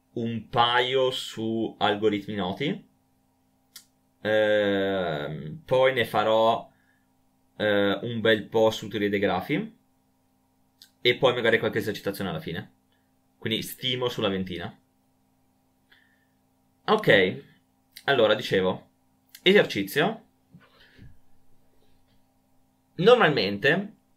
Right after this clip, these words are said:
se voi volete calcolare la radice quadrata di un numero, come fate? Scrivete, di solito c'è la funzione S Q R T di n,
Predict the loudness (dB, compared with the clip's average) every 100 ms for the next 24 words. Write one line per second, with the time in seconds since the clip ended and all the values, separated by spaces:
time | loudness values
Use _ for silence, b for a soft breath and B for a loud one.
0 | _ -20 -8 0 4 6 6 4 0 0
1 | 2 2 4 4 4 -2 _ _ _ _
2 | _ -2 0 0 -2 -2 -2 -2 -2 -4
3 | -4 -2 0 0 -2 -8 _ _ _ _
4 | -4 -2 -4 -6 -6 -8 -12 _ _ _
5 | _ _ -8 0 2 4 4 4 2 -2
6 | -12 -4 -2 0 -2 -2 -6 -6 -8 -4
7 | -2 0 0 0 -2 -2 -4 -6 -6 -8
8 | -4 -4 -4 -4 -2 0 -2 -4 -4 -6
9 | -8 _ _ _ _ _ _ -4 -2 -2
10 | -4 -6 -6 -8